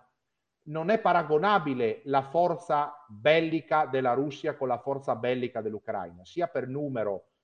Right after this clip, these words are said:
di popolazione, per numero di soldati, per, per territorio, per armamenti, per tutto. Quindi pensare di favorire, di sostenere la guerra degli ucraini contro i russi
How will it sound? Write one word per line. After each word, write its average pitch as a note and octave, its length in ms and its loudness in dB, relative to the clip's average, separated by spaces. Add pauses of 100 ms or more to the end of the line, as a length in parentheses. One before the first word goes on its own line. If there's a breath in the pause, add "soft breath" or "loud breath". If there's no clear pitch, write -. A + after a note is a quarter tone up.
di A2+ 180 -12
popolazione, B2+ 840 0
per A2+ 200 -6
numero A#2+ 340 -4
di A2 80 -12
soldati, C#3+ 760 0
per, A#2+ 320 -2 (280 soft breath)
per B2 200 0
territorio, D3+ 800 4
per C3 200 0
armamenti, C#3 720 -2
per C3 200 -6
tutto. - 380 -18
Quindi C3 360 -6 (760)
pensare D#3 800 0
di D3+ 300 -6 (1300)
favorire, E3+ 760 2
di G#2+ 100 -10
sostenere D#3+ 960 -4
la A#2+ 200 0
guerra C#3+ 460 4
degli C3+ 260 0
ucraini C3+ 720 2
contro D3+ 420 -4
i A#2 60 0
russi C3 640 -8